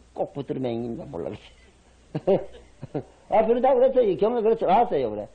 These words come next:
옛날 이제 급촌에는 우리 매도 일이 안 됐다는 게 몸에도 광명이 흔하게 났고 저 공중으로 마음대로 날라다녔대요. 그런데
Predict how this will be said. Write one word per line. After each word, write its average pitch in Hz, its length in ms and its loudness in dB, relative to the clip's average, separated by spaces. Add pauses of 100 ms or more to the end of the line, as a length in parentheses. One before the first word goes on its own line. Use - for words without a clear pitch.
(180)
옛날 226 540 4
이제 196 260 2
급촌에는 208 520 2
우리 175 200 2
매도 196 200 4
일이 180 120 4
안 151 120 4
됐다는 143 320 0
게 127 140 0 (440)
몸에도 233 360 4
광명이 196 400 2
흔하게 190 340 4
났고 147 540 2 (680)
저 220 340 10
공중으로 185 440 6
마음대로 196 380 2
날라다녔대요. 127 680 -2 (600)
그런데 233 440 4